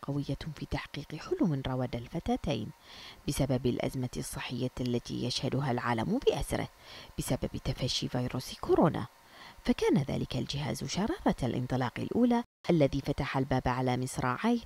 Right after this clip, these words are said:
أمام الفتاتين لتحصد المركز الأول في مسابقة الشيخة فادية السعد الصباح العلمية بين المتقدمين من البحرين والثاني على المستوى العربي.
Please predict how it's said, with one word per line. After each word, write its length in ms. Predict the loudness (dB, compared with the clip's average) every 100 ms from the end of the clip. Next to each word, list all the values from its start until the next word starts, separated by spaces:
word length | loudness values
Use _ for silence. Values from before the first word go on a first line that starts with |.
| -10 -16 -6 0
أمام 280 | 6 6 6
الفتاتين 760 | 2 2 2 4 2 2 -4 -12 -18 -20 -10
لتحصد 500 | -4 -4 -4 -2 2
المركز 600 | 2 2 0 0 -2 0
الأول 460 | 2 4 4 2 -2 -2
في 100 | 2
مسابقة 560 | 4 4 2 0 -2 -4 -2
الشيخة 420 | -2 -2 -2 -2
فادية 320 | -2 -2 -2
السعد 380 | -2 -4 -4 -4
الصباح 580 | -4 -4 -2 0 0 -4 -18 -4 -2
العلمية 680 | 2 4 6 6 4 2 -2 -18 -20 2
بين 180 | 4 4
المتقدمين 880 | -2 -2 -4 -4 -4 -2 0 0 0
من 120 | 2
البحرين 540 | 2 2 0 0 -2 -4 -14 -20 -16 -2
والثاني 560 | -2 2 2 4 4 0 -6 -6 4
على 200 | 6 6
المستوى 420 | 4 2 2 2
العربي. 480 | 2 2 0 0